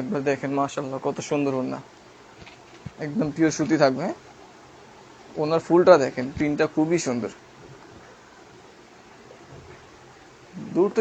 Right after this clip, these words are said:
স্ক্রিনশট দেন, দ্রুত স্ক্রিনশট দেন, এবং দ্রুত, খুব দ্রুত অর্ডার ডান করেন। দাম নয়শো টাকা করে আছে, যার যে কটা লাগবে নিয়ে নেন। দাম মাত্র নয়শো টাকা করে আছে,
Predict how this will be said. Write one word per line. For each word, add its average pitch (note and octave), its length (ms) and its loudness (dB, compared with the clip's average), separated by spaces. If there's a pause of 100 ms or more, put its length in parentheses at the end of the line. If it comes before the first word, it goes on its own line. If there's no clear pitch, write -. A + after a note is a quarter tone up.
(140)
স্ক্রিনশট D3 440 -4
দেন, - 100 -10 (140)
দ্রুত D3+ 240 -4 (160)
স্ক্রিনশট - 420 -6 (100)
দেন, F3 120 0 (960)
এবং C#3 200 -4
দ্রুত, D3 200 -2 (160)
খুব D#3+ 120 2 (100)
দ্রুত D#3 220 0 (260)
অর্ডার C3+ 260 2
ডান C#3 200 4
করেন। C3+ 160 -2 (120)
দাম D#3 120 4 (140)
নয়শো C#3 220 0 (100)
টাকা E3+ 200 0
করে E3 200 0
আছে, - 140 -8 (760)
যার C#3 260 0
যে C#3 140 2
কটা D3+ 260 2
লাগবে D#3 260 2
নিয়ে E3 180 2
নেন। A#2 120 -2 (220)
দাম D3 140 6 (160)
মাত্র D3+ 260 -2 (160)
নয়শো C#3 260 -2
টাকা D3+ 200 2
করে C3+ 180 0
আছে, - 140 -16